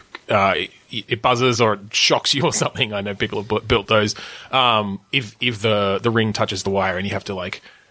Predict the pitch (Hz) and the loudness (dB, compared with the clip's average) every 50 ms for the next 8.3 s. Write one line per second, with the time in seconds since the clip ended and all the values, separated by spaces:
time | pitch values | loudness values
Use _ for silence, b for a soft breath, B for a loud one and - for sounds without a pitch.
0 | b b - 117 117 113 98 101 107 98 92 90 95 92 101 104 - - 98 92 | b b -2 0 2 2 2 2 2 2 0 0 -2 -4 -6 -8 -6 -8 -8 -6
1 | 90 87 87 85 110 - _ _ _ _ _ - _ 127 120 107 104 107 104 101 | -8 -10 -12 -16 -18 -20 _ _ _ _ _ -6 _ 0 0 2 2 2 2 2
2 | 101 95 95 92 101 110 - _ _ - 107 107 98 92 87 82 85 92 - B | 0 -2 -4 -6 -8 -10 -14 _ _ -6 -4 -2 0 0 -2 -2 -2 -4 -6 B
3 | B B 147 135 139 139 127 127 127 127 147 170 156 139 - - 123 117 - 107 | B B -2 0 0 2 2 2 2 2 2 2 2 0 0 -2 -4 -4 -4 -6
4 | 98 98 101 110 104 - 117 98 101 104 107 - 113 107 104 - 123 113 101 98 | -6 -4 -4 -4 -4 -4 -6 -6 -6 -10 -10 -10 -8 -8 -2 -2 -2 -2 -2 -4
5 | 98 95 107 98 - 107 101 98 92 95 107 B B B B B B B B B | -6 -6 -6 -6 -4 -2 -2 -2 -2 -6 -8 B B B B B B B B B
6 | B B - - 98 - - 107 - 202 196 95 98 - - - 104 95 92 87 | B B 0 0 0 2 2 0 0 -2 -4 -4 -6 -4 -2 -2 -2 -2 -2 -2
7 | 95 95 - 92 - 101 101 95 92 92 196 98 98 101 - 117 117 - - 107 | -2 -4 -4 -4 -2 0 0 0 0 0 0 0 0 2 2 2 0 0 -4 -6
8 | 95 92 95 - - - | -6 -4 -4 -2 -2 -2